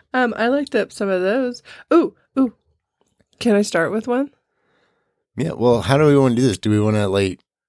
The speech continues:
Speaker 2: kinda do the quote and then kinda talk about that quote and kinda what it means?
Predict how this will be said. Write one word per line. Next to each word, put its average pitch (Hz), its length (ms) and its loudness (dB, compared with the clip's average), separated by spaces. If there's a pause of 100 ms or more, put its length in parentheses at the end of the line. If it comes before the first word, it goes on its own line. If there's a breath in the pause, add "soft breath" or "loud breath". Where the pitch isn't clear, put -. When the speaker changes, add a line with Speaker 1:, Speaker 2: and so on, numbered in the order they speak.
(120)
Speaker 2:
kinda 113 240 -2 (360)
do 110 140 4
the 104 120 2
quote 104 380 2
and 95 120 -6
then 90 140 -2
kinda 90 460 -4 (440)
talk 80 300 -2
about 90 400 0
that - 220 -2
quote 98 320 2
and - 80 -12
kinda 82 160 -4
what 85 180 -2
it 82 240 -2
means? 101 1040 -4